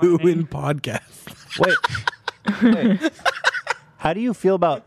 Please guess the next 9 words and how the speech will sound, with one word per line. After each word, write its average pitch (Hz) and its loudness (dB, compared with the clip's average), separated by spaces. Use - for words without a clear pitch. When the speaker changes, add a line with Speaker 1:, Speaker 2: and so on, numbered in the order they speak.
Speaker 3:
I 123 0
wonder 160 4
how 180 4
they 143 2
feel - 2
about 120 2
Dirty 113 2
Dom 107 2
being 87 0